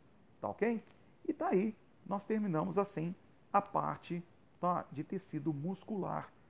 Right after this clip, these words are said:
com vocês, tá ok? No próximo Biopodcast, na próxima Biopodcast, eu vou entrar na parte de tecido nervoso com vocês. E depois eu vou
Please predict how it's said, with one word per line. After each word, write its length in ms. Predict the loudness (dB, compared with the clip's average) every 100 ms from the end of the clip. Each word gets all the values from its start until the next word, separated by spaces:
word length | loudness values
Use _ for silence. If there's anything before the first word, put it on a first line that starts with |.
| -14 -4
com 160 | 0
vocês, 540 | 0 0 0 -4 -8 -20 -20 -12 -6
tá 80 |
ok? 360 | -2 0 0 0 -8 -20 -14 -6
No 120 | -4
próximo 540 | -2 -2 -2 -2 -4
Biopodcast, 760 | -4 -4 -2 -2 -2 0 0 -2
na 60 |
próxima 300 | -6 -6 -6
Biopodcast, 520 | -6 -4 -6 -4 -4 -2
eu 60 |
vou 220 | -2 -4 -6 -20 -20 -20 -8
entrar 380 | -4 -2 -2 0
na 120 | -2
parte 240 | -2 -4 -4
de 60 |
tecido 360 | -6 -8 -6 -4
nervoso 500 | -4 -2 2 2 2
com 120 | -2
vocês. 360 | -8 -6 -8 -6
E 60 |
depois 440 | -4 -4 -2 0 0
eu 60 |
vou 240 | -2 -4